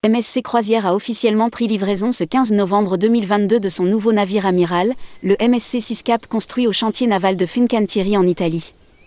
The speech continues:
Au cours de la cérémonie, qui rend hommage aux traditions maritimes, Cristiano Bazzara, directeur du chantier, a remis au capitaine Roberto Leotta une fiole contenant l'eau qui a touché la coque pour la première fois lorsque le navire a été mis à flot au début de l'année deux mille vingt-deux.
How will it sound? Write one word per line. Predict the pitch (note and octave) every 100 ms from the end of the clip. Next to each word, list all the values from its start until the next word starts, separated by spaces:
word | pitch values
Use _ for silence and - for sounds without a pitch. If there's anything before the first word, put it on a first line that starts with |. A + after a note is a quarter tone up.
| - _ - _ _
Au | G3+
cours | - C4+
de | G3+
la | F3
cérémonie, | E3+ G#3 F#3+ F3+ F3 G3+ - - -
qui | -
rend | G3+ A#3 G#3+
hommage | G#3 A3+ G3
aux |
traditions | F3 A3 G3 F#3 G#3
maritimes, | F#3 F3+ E3 F#3+ G3+ B3 - -
Cristiano | - A3 - A#3 A#3+
Bazzara, | G3 F3+ E3+ F3 - _ -
directeur | F3+ G#3+ A3+ - B3+
du | G3+
chantier, | F#3 G#3+ G3 B3
a | G3+
remis | F#3 G#3+ A3+
au |
capitaine | F3+ G3+ G#3+ G3+ A3+
Roberto | G3+ G3+ G3 - A#3+
Leotta | G3+ G3 A#3+
une | G#3+ F3+
fiole | - A#3
contenant | G#3 G3+ A3 G#3
l'eau | G3+
qui | G3+ G#3+
a |
touché | F3+ G#3+ -
la | A3 F3
coque | G#3+ A3 -
pour | F#3
la | E3+
première | E3 A#3 A#3 G3+
fois | - F#3
lorsque | F#3 -
le | F#3
navire | F3+ F#3+ A3+ G#3+
a |
été | F3 G3+
mis | F#3+ G3
à |
flot | F3 - A#3
au | A3
début | G3 G3 F#3
de | F3+
l'année | E3+ F3 F3+
deux | G3+
mille | G3+ F3+
vingt-deux. | F3 E3 E3+